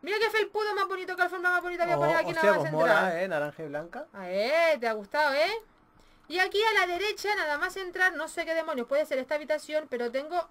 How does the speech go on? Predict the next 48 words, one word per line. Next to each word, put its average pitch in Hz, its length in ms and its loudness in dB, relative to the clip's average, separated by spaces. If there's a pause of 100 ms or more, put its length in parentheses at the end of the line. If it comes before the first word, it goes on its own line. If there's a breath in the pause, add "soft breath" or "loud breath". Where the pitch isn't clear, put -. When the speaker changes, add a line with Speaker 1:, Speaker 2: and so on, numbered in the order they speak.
Speaker 1:
uy, 190 280 -10
que 190 80 -10
no 180 80 -10
me 254 80 -4
empujéis, 247 460 0
mira 254 160 -2
que 294 60 -4
hay 233 60 -4
sitio. 285 420 -4 (600 soft breath)
Eh, 269 540 2
tengo, 339 280 -2
por 339 120 -2
ejemplo, 302 420 -4
va 233 60 4
a 220 60 0
poner 254 340 -4
esta 277 240 -4
lamparita, 302 600 -2
¿vale? 269 260 -2 (800 soft breath)
Ya 269 160 2
la 392 100 2
iré 359 180 -2
colocando 269 600 2 (720)
a 247 80 0
medida 247 380 2
que 302 100 -2
sepa 294 220 2
encontrarle 247 560 -2
hueco 233 240 0
a - 20 2
las 208 140 -4
cosas, 277 420 -4
pero 240 180 -2
bueno, 339 240 0 (140)
esta 302 200 0
va 349 60 10
a 320 40 4
ser 330 140 4
la 311 120 2
sala 320 180 4
naranjita 269 560 0
porque 277 260 -2
tengo 247 200 -2
un 262 60 -4
montón 254 280 -2
de 262 120 -2
cosas 262 260 -4
naranja. 220 540 -4